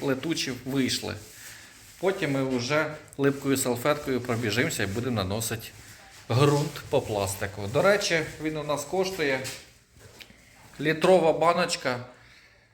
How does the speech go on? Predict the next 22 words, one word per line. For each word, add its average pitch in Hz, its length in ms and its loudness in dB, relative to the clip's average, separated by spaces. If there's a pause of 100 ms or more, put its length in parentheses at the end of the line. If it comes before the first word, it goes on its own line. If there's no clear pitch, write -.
(160)
один 160 300 6
літр 170 260 0
безкольоровий, 160 880 2 (140)
він 165 80 -4
такий 156 340 2
з - 40 -6
чуть-чуть 190 380 0
жовтим 165 440 2
відтінком, 170 760 2 (260)
безкольоровий, 160 760 0
коштує 175 520 0
шістсот 180 640 -2
гривнів. 127 520 2 (920)
Його 175 280 4
можна 160 360 0
колорувати. 180 840 2 (920)
Ну, 214 140 -2
в 151 160 -4
нас, 190 300 4
допустим, 147 500 -2
буде 151 280 0
колір 147 360 2